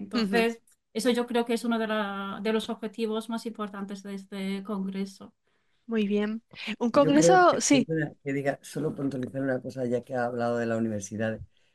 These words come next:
Speaker 3: Yo creo que es muy significativo, es importante que a pesar de todas las fu-, dificultades, que, que estamos teniendo en, concretamente en la Universidad de Granada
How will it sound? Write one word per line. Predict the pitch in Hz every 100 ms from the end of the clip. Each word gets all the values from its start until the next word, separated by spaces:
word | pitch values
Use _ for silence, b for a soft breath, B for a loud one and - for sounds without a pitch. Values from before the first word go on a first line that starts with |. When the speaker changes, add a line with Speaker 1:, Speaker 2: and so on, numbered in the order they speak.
| _
Speaker 3:
Yo | 143
creo | 143 165 165
que | 147 131 123 - - 147 160
es | 170
muy | 160
significativo, | 160 156 135 127 123 117 135
es | 127 139
importante | 151 147 110 98 135 127 131
que |
a | 101
pesar | 107 139
de | 143
todas | 131 123
las | 113 -
fu-, | - -
dificultades, | 107 104 101 107 - 127 123 117 - _ _ _ _ _
que, | - 113 101
que | 104
estamos | 101 117 110
teniendo | 110 123 123
en, | 123 - -
concretamente | - - 107 123 117 117 123
en | 110
la | 110
Universidad | 110 107 101 113 113
de |
Granada | 104 104 127 139